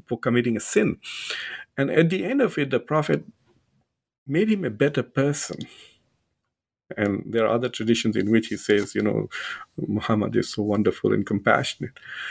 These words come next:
But when I look at fatwas given by very prominent contemporary Muslim scholars and even Al-Azhar University and others,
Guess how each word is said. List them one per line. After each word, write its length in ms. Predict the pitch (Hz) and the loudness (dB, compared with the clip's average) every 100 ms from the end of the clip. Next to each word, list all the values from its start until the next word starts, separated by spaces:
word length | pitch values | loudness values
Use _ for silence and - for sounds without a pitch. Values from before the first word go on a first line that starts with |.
| - - _ 135 | -12 -16 _ -2
But 220 | 147 160 | -2 0
when 140 | 165 | 0
I 80 | 180 | 0
look 180 | 175 226 | 0 -2
at 60 | - | -2
fatwas 460 | 170 165 165 120 | -2 0 0 0
given 260 | 123 135 135 | 0 0 0
by 140 | 123 | -2
very 180 | 127 254 | 2 0
prominent 540 | 262 156 143 139 131 | 0 0 2 2 0
contemporary 480 | - 117 147 147 139 | -2 0 0 2 0
Muslim 320 | 123 120 131 | 0 0 0
scholars 500 | 117 - 113 107 107 | 0 2 2 2 0
and 140 | 110 117 | 0 2
even 180 | 165 175 | 2 2
Al-Azhar 460 | 113 110 - 131 | 2 0 0 0
University 640 | 123 117 107 110 113 - 110 | 0 0 2 0 0 -2 -2
and 100 | 110 | 0
others, 380 | 110 110 113 | 2 2 2